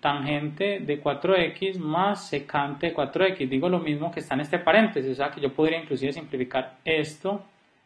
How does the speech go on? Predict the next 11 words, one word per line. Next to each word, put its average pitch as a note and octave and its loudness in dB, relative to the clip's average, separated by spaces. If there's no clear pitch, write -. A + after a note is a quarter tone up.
y C3 2
esto, G3+ 2
porque C#3+ -2
la C3 2
división C3 2
entre E3+ -2
estos E3+ -6
dos E3 2
da C3+ 2
uno, F3+ 4
entonces C#3 -4